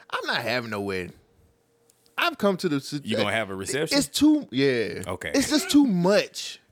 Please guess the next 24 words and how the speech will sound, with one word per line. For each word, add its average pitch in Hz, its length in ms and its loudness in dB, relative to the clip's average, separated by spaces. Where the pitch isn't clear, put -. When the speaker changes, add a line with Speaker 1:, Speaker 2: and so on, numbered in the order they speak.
Speaker 2:
What 220 160 -6
you 302 80 2
mean? 190 480 0
Speaker 1:
That 302 180 0
shit 277 200 0
is 151 140 0
a 101 100 -6
lot, 110 440 -4
bruh. 98 300 -6
Like, 175 420 -2
being 247 240 2
pulled, 226 360 2
like, 143 300 2
being 220 240 -2
pulled 214 360 2
everywhere, 202 600 2
and 156 120 -2
then 190 80 2
you 196 160 -2
gotta 175 180 2
go 147 240 2
Speaker 2:
Mm. 135 80 -8
Speaker 1:
do 139 120 -4
pi-, 175 180 -2